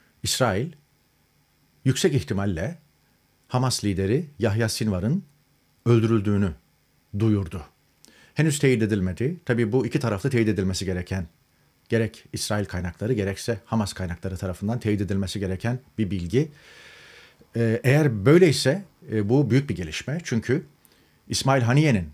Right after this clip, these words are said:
Tahran'da korunaklı bir konutta, misafir evinde, hemen, e, Tahran rejiminin yanı başında İsrail güçleri tarafından öldürülmesinden sonra Yahya Sinvar'ın adı geçiyordu. Bir numaralı lider oydu.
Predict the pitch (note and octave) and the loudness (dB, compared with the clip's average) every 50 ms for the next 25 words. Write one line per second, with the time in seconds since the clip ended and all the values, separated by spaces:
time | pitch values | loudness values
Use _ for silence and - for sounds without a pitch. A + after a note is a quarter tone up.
0 | - _ _ _ _ _ _ _ _ - C#3 B2 B2+ B2+ A2+ G2+ F#2 F2 E2 F2 | -16 _ _ _ _ _ _ _ _ 0 2 2 2 2 0 0 -2 -4 -6 -8
1 | F2 - - A#2+ A#2 A#2 A2+ A#2 A2 - D#3 C#3 B2+ A2 F2 - - _ _ _ | -10 -4 0 2 2 4 2 0 0 0 2 2 4 2 2 -2 -10 _ _ _
2 | _ _ _ _ _ _ _ _ _ _ _ _ _ _ _ _ _ _ - - | _ _ _ _ _ _ _ _ _ _ _ _ _ _ _ _ _ _ -2 0
3 | A#2+ A#2 G2+ - - G#2+ F#2+ F2 E2+ - _ _ _ - G#2 - - G#2+ G#2 - | 0 0 0 -2 -4 -4 -4 -4 -8 -12 _ _ _ -6 -4 -2 0 -2 0 2
4 | A#2+ A2 G2 F#2+ F#2 F#2 F#2 F#2+ F2+ - - _ _ _ _ _ _ _ _ _ | 2 2 2 2 0 -2 -2 -4 -6 -8 -12 _ _ _ _ _ _ _ _ _
5 | _ _ _ _ _ _ _ _ _ _ - D#3+ F3 E3+ D#3 C#3+ B2+ - - - | _ _ _ _ _ _ _ _ _ _ 2 4 4 4 4 2 0 -2 -6 -12
6 | - - - E2 C2 A#1+ G#1 G1+ - - - - - - C3 B2+ C3 C#3+ D3+ C#3+ | -16 -14 -12 -10 -10 -12 -12 -16 -18 -20 -20 -18 -6 -2 0 2 4 4 4 4
7 | C3+ A#2 G#2+ G#2 A2 B2 A2+ A2+ B2 B2+ B2+ C3+ B2+ A#2+ A#2+ C3 D3 C3+ A#2+ - | 4 2 2 2 4 4 4 4 2 2 2 4 4 4 4 6 6 4 4 2
8 | - G#2+ F#2+ E2 D2+ D2 - - _ - - B2+ - - C3+ C#3 C#3 A#2+ A2+ - | 0 -4 -4 -6 -6 -10 -12 -18 _ -6 -2 -2 0 2 4 2 2 2 0 -2
9 | - A2 G#2+ G2 - G#2 G2+ F2 F#2+ G#2 G#2 G#2 G#2 G2+ F2+ G#2 G#2 G2+ G#2 G2+ | -2 -2 -2 0 0 -2 -2 0 0 0 0 0 0 0 0 0 0 0 0 -2
10 | F2+ G2 G2+ G2+ G#2 G#2+ - - G2 F2 E2 A2+ D3 F3 - - _ _ _ _ | -2 -2 -2 -2 -2 -4 -4 -4 -6 -4 -2 -2 -4 -4 -6 -12 _ _ _ _
11 | _ _ _ _ _ _ A2 A#2 A2 A#2+ C3 A#2+ - - D3 C#3 A2+ G#2+ G2+ F2 | _ _ _ _ _ _ -2 0 2 2 2 2 2 4 4 4 4 2 0 -2
12 | E2 G2+ G2 G2+ F2 F#2 - - - G2 F2+ F2 E2 B2+ C3+ D3 A#2 C3+ C3 A#2 | -4 -6 -6 -6 -6 -8 -10 -10 -8 -8 -8 -6 -4 -2 -2 0 2 2 4 4
13 | G#2+ G2 F#2+ F#2+ F#2+ F#2+ F#2 F#2+ G2 F2 G2 F#2+ F2 - A2+ A2 G2+ - G#2 C3+ | 2 2 0 0 -2 -2 -2 -4 -4 -4 -6 -6 -4 -2 -2 -2 0 0 -2 -2
14 | F3+ F#3 | -2 -4